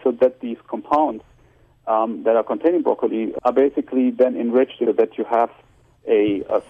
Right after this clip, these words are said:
food that is, uh, promoting human health. And, uh, so the food industry is already trying, um, to use these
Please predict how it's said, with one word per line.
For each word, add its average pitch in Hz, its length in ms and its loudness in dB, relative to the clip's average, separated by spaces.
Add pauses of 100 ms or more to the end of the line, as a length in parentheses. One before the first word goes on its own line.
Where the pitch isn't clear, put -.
(100)
food 147 280 4 (240)
that 113 200 2
is, 117 200 0 (320)
uh, - 280 -12
promoting 123 540 0
human 110 300 -2
health. 104 280 0 (560)
And, 143 340 2
uh, 139 200 0
so 170 340 4
the 123 80 -4
food 247 200 0
industry 170 340 -2
is 123 100 -4
already 131 380 0
trying, 139 580 -2
um, 113 300 -4 (600)
to 120 180 -2
use 190 340 -2 (140)
these 139 140 2